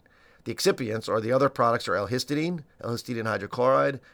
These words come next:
L-arginine hydrochloride, sucrose, polysorbate eighty, and water. Don't like polysorbate eighty. It's a preservative and rarely potential trigger of allergy. It's also an irritant to the gut microbiome. But it's gotta be in a small volume, so probably not a big deal,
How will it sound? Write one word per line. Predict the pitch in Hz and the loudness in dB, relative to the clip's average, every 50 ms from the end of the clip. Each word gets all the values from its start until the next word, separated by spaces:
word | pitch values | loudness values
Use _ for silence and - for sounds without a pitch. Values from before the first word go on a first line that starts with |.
| - - | -4 0
L-arginine | 120 123 123 123 135 123 139 143 120 | 2 4 6 4 4 2 0 -2 0
hydrochloride, | 117 113 104 110 - - 117 110 110 110 117 113 - | 0 0 -2 -4 -4 -2 0 2 2 2 2 0 -2
sucrose, | - - - 165 170 170 - 131 113 110 - - | -6 -2 -2 0 0 0 0 0 0 0 0 -4
polysorbate | - - 120 110 117 120 - 139 135 123 127 110 | -4 0 0 2 2 0 0 -2 0 0 0 -2
eighty, | 101 101 101 110 | -2 -2 -4 -4
and | 113 120 | -2 2
water. | 131 139 139 131 101 80 - - _ _ _ _ _ _ _ _ _ _ _ _ _ _ _ _ _ _ _ - - _ _ - | 4 6 6 6 4 0 -4 -10 _ _ _ _ _ _ _ _ _ _ _ _ _ _ _ _ _ _ _ -20 -20 _ _ -6
Don't | 101 98 107 | -4 -2 0
like | 120 123 127 123 | 0 0 0 2
polysorbate | - 123 131 135 135 - 139 135 135 135 | 4 4 4 4 4 2 2 4 4 6
eighty. | 151 160 151 117 98 76 - _ - - - - _ | 6 6 4 2 -2 -6 -12 _ -20 -20 -20 -14 _
It's | - - - | -10 -8 -6
a | - | -4
preservative | - 127 101 151 170 165 151 120 120 113 113 110 92 - - - - - - - _ - | -4 2 6 10 10 10 10 8 4 2 0 0 -4 -8 -16 -20 -20 -20 -20 -10 _ -2
and | 123 131 127 113 | -2 0 2 6
rarely | 123 123 127 127 127 127 | 6 8 8 8 6 4
potential | 127 127 113 - 123 113 - 123 113 | 0 -4 -4 -4 -4 -4 -2 -4 -4
trigger | - 127 123 110 120 | -2 0 0 2 4
of | |
allergy. | 131 139 147 143 131 101 104 107 101 98 - - - _ _ | 6 6 6 6 4 4 0 -6 -8 -8 -12 -18 -20 _ _
It's | - - | -4 2
also | 104 123 139 - - 127 117 | 2 4 4 4 2 0 0
an | 113 76 | 0 -2
irritant | 76 110 113 110 - - 120 113 110 - _ _ _ _ _ | -2 -4 -4 -4 -4 -4 -6 -6 -6 -8 _ _ _ _ _
to | - - 120 117 110 107 110 104 101 - _ _ _ _ _ _ _ _ | -6 -4 -2 -2 -2 -2 -4 -6 -8 -14 _ _ _ _ _ _ _ _
the | - 127 | -2 4
gut | - 185 180 - - _ _ _ _ | 6 8 6 6 4 _ _ _ _
microbiome. | - 101 98 - 143 135 165 185 - 139 - - - - _ _ _ - - - _ _ _ _ _ _ _ _ _ _ - | -8 -6 -4 0 4 4 4 4 4 2 -4 -6 -10 -18 _ _ _ -20 -20 -20 _ _ _ _ _ _ _ _ _ _ 2
But | 131 135 135 | 4 4 4
it's | - - | 4 2
gotta | - 147 139 143 143 | 4 6 6 6 6
be | 123 127 | 4 2
in | 120 117 | 2 2
a | 117 | 0
small | - - 117 113 113 110 | 0 0 2 2 2 4
volume, | 95 123 127 123 113 104 82 76 71 | 6 8 8 8 6 4 0 -6 -8
so | - - 95 | -10 -10 -4
probably | - - 117 113 113 110 120 | 0 2 2 2 2 2 0
not | 107 107 104 104 | 0 2 0 0
a | 104 | 0
big | 95 110 101 | -2 -6 -6
deal, | 92 131 127 113 95 - | -2 0 0 0 0 -2